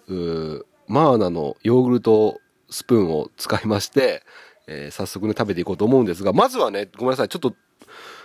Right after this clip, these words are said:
バナナチップとドライフルーツを入れる前に、これ、このまま食べてみようと思います。で、これ結構ね、向井さん、酸味が強いっておっしゃってたんですよね。それがどうなのかっていうことと、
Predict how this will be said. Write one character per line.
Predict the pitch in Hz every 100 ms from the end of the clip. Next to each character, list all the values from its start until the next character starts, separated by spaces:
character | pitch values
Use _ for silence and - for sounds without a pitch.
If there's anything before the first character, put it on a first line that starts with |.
| _ -
バ | 143
ナ | 185
ナ |
チ | 190 214
ッ |
プ | 175
と | 117
ド | 101
ラ | 123 131
イ |
フ | 139
ル | 151
ー |
ツ | 131 101
を |
入 | 98
れ | 139
る | 147
前 | 175 139
に、 | 110 107 -
こ | -
れ、 | 196 214
こ | 214 -
の | 214
ま | 226
ま |
食 | 220 233
べ | 196
て | 123
み | 113
よ | 107
う |
と | 95
思 | 95 95
い |
ま | 95
す。 | -
で、 | -
こ | 110 165
れ |
結 | - 330
構 | - 127
ね、 | 113 107
向 | 127
井 | 156
さ | 117
ん、 | 92
酸 | - 214 254
味 | 269
が | 269
強 | - 247 262
い | 180
っ |
て | - 101
お |
っ | 98
し | 113
ゃ |
っ |
て | 98
た | 87 80
ん |
で | 78
す | 73
よ | 82
ね。 | 135 156 - - _ _ _
そ | -
れ | 160
が | 160
ど | 151 156
う |
な | 117
の | 92 85
か | 78
っ |
て | - -
い |
う |
こ | 92
と | 98
と、 | 101 190 135 85